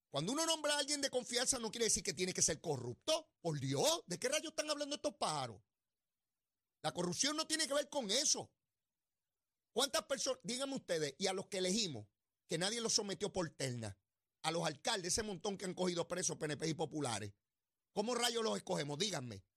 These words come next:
Sí, como si la corrupción tuviera que ver de la manera en que son escogidos. Tiene que ver con la persona, porque yo he conocido gente. María Milagro Charboniel empieza su juicio la semana que viene.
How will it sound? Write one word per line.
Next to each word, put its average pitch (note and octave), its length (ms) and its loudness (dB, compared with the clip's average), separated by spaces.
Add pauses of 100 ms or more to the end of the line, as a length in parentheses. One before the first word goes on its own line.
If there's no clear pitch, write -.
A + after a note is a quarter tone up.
(640)
Sí, F#3+ 140 2
como E4+ 220 -2
si G#3 120 0
la F#3 120 0
corrupción F#3+ 440 -4
tuviera C#4 320 0
que C4+ 120 -2
ver D4+ 140 0
de D4+ 100 -2
la B3+ 100 -2
manera A3 280 0
en D4 60 -6
que A#3 120 -2
son B3 320 -2
escogidos. A#3 600 0 (1080)
Tiene C#3+ 200 0
que D#3+ 120 -2
ver D#3 120 -2
con E3+ 140 -2
la F3 140 2
persona, D#4 580 0
porque B2+ 240 -2
yo C3+ 120 2
he D3 40 -10
conocido F3 540 0
gente. A3 400 -2 (640)
María A3+ 320 2
Milagro C#4 420 2
Charboniel C#4+ 500 2
empieza C4 380 2
su B3+ 140 0
juicio B3 340 4
la G3 100 2
semana F#3+ 380 0
que F#3 140 -2
viene. A#2+ 340 -4